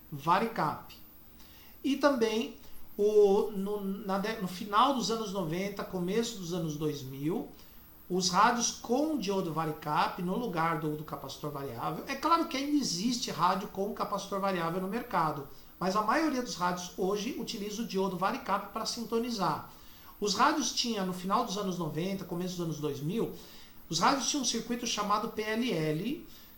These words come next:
que era um circuito encarregado de fornecer a tensão para os diodos varicap sintonizar as emissoras e indicar, fornecer um sinal para indicar no mostrador do rádio, no display,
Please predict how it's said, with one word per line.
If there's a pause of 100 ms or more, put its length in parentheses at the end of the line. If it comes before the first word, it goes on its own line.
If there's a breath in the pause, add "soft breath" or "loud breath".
que
era
um
circuito (140)
encarregado
de
fornecer
a
tensão
para
os
diodos
varicap
sintonizar
as
emissoras (360 loud breath)
e
indicar,
fornecer
um
sinal
para
indicar
no
mostrador
do
rádio,
no
display,